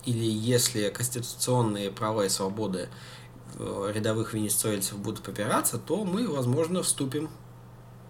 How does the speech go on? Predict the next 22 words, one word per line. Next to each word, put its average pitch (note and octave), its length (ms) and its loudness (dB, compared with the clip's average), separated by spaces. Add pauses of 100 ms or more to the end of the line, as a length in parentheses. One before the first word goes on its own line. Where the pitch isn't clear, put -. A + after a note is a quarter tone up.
(220)
каким-то, A#2 380 -2
может A2 240 0
быть, A2 140 -4
ограниченным G#2+ 520 -2
контингентом. G2 680 -4 (420)
Хотя B2 200 4
я A2+ 200 8
знаю, C3+ 160 2
что B2 160 -2
Трамп B2 360 0 (160)
не A#2+ 340 2
сторонник, A2 560 -2
в - 120 -8
общем, - 300 -8
введения G2 400 0
войск, G2+ 360 -2 (180)
он, G#2+ 100 -8
наоборот, G2+ 400 -6
всё-таки - 320 -8 (400)
любит G2 300 -4
выводить, G2 640 0 (1120)
да? A#2 160 -4